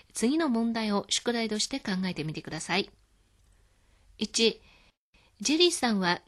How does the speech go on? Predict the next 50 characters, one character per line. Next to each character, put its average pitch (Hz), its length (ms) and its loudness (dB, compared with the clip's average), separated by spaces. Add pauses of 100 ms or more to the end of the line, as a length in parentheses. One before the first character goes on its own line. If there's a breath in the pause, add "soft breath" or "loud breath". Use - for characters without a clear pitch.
グ 196 100 0
ロ 311 160 2
ー - 20 0
バ 320 120 0
ル 311 80 0
化 277 180 -2
が 240 160 -2
中 311 220 0
国 247 280 0
に 170 120 -2
ど 226 100 0
の 320 140 2
よ 302 140 2
う - 20 2
な 185 80 0
影 170 220 -4
響 185 260 -4
を 180 200 -4
与 262 300 -2
え - 20 0
る 208 120 -4
と 151 160 -8
考 - 140 -8 (120)
え 190 100 -4
て - 120 -10
い 139 80 -6
ま 147 100 -8
す - 100 -12
か？ 160 220 -4 (1120)
二、 214 300 2 (760)
な 262 140 2
ぜ 302 160 0
車 233 420 -2
は 190 180 0 (260 loud breath)
グ 180 120 0
ロ 277 160 2
ー 294 40 0
バ 285 100 0
ル 269 120 -4
化 247 160 -4
の 220 140 0
産 220 300 -4
物 233 200 -8
だ 214 120 -4
と 165 140 -4
言 156 160 -2
え 180 60 -2
ま 196 120 -2
す - 120 -10
か？ 147 200 -10